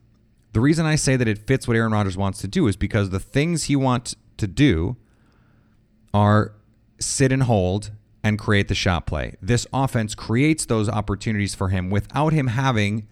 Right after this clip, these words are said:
to drop back and sit and hold the ball. They're designed that way. And then there are other designed plays where he is, it basically doesn't have the option to sit and hold the ball because the play is designed to go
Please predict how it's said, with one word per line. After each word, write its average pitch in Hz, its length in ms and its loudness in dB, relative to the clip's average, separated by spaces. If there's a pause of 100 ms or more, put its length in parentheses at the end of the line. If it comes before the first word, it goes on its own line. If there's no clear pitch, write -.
(500)
to 117 100 -4
drop 120 320 0
back 107 300 0
and 101 160 -2
sit - 420 0
and 104 120 -2
hold 98 340 0
the 95 80 2
ball. 131 480 0 (540)
They're 120 160 6
designed 113 640 2
that 76 280 -6
way. - 280 -12 (420)
And 123 240 2
then 107 560 0 (640)
there 113 160 4
are 110 200 2
other 123 300 2
designed 107 640 0
plays - 680 -2 (260)
where 120 360 4
he 135 360 2
is, 110 400 2 (500)
it 107 220 -4
basically 127 480 0
doesn't 123 380 2
have 113 320 -2
the 101 120 0
option 107 400 0
to 82 80 -4
sit 76 220 -4
and 87 100 -6
hold 87 220 -2
the 80 60 -6
ball 92 180 0
because 113 300 0
the 104 80 -4
play 131 240 0
is 127 80 -2
designed 110 400 -2
to 107 80 -6
go 101 300 0